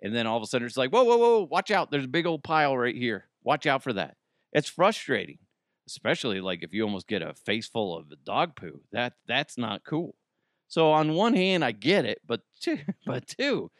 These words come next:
you shouldn't have to do this. You shouldn't. It's not that hard. Pick up your dog crap, man. Oh, so the new rules have been introduced on an experimental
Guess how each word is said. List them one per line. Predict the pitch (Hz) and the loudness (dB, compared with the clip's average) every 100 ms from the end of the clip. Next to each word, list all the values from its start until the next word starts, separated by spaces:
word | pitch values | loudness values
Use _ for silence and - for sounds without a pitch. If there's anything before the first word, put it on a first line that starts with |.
| _ - | _ 0
you | 190 | 0
shouldn't | - 285 240 - - | 2 2 2 0 0
have | 214 269 - | 2 2 0
to | 170 | 0
do | 131 123 | 2 0
this. | 85 71 - _ _ _ | -2 -10 -16 _ _ _
You | 147 | -6
shouldn't. | 147 - 277 196 - _ _ _ _ _ _ | -6 -2 0 0 -6 _ _ _ _ _ _
It's | - | -2
not | 240 226 | -2 2
that | 214 185 | 2 2
hard. | 180 220 190 - _ _ - | 2 2 0 -4 _ _ 0
Pick | 240 240 | 2 2
up | 214 196 | -2 -6
your | |
dog | 160 202 202 226 - _ _ _ _ _ - | -4 -2 -2 -4 -10 _ _ _ _ _ -12
crap, | - 113 104 _ | -8 -8 -10 _
man. | 117 107 135 190 233 _ _ _ _ _ _ _ _ - | -8 -4 -4 -6 -10 _ _ _ _ _ _ _ _ -8
Oh, | 127 147 107 - _ _ _ | -2 -2 -2 -8 _ _ _
so | 135 127 | -4 0
the | 135 | 0
new | 143 175 | 2 2
rules | 151 160 160 147 | 2 4 2 2
have | 143 139 | 0 0
been | 135 131 | 0 0
introduced | 127 120 113 123 - | -2 -2 -2 -2 -2
on | 113 107 | -4 -4
an | - | -6
experimental | 117 - - - 143 143 127 113 143 98 90 80 | -8 -10 -16 -10 -4 -2 -4 -6 -8 -10 -10 -12